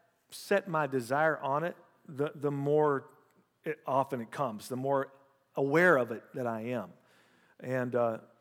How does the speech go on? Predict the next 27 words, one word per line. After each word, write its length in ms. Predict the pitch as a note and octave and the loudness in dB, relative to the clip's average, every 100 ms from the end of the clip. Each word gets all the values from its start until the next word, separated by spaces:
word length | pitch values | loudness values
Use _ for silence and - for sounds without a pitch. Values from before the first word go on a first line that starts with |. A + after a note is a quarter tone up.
| _ | _
so 340 | - E3+ D3+ - | -2 2 2 0
I 40 | |
just 160 | F#3+ - | -6 -4
wanna 160 | F#3 D3 | -4 -2
encourage 440 | B2 F#3 G#3+ B2+ | -4 -2 -2 -4
you 100 | A#2+ | -6
in 120 | G#2+ | -6
that. 180 | G#2 G#2 _ - | -10 -14 _ -16
You 120 | C#3+ | -8
want 160 | D3 F#3 | -6 -6
these 180 | G#3 - | -8 -8
things? 300 | G3 G#3+ C#3+ | -8 -8 -10
Just 160 | C3+ | -12
say, 120 | C3 | -10
"Lord, 300 | A2+ A#2 E3+ | -8 -4 -2
I 80 | C#3+ | -2
wanna 220 | F3 C#3+ | -2 -4
operate 480 | A2 C#3+ D3 A2+ G#2+ | -2 -4 -4 -8 -10
in 120 | G#2+ | -10
these 200 | G#2+ G2+ | -12 -14
gifts. 280 | - A2 - | -12 -14 -12
Show 200 | - C3 | -8 -6
me. 160 | C#3 G#2 _ _ _ _ - | -8 -12 _ _ _ _ -6
Teach 320 | D#3 D#3 - | -6 -6 -12
me." 100 | - _ _ _ _ _ _ | -20 _ _ _ _ _ _
Uh, 220 | C3 B2 A#2+ - - _ _ | -4 -2 -4 -8 -20 _ _
so 420 | - G#3 G#3 G#3+ | 2 4 4 -2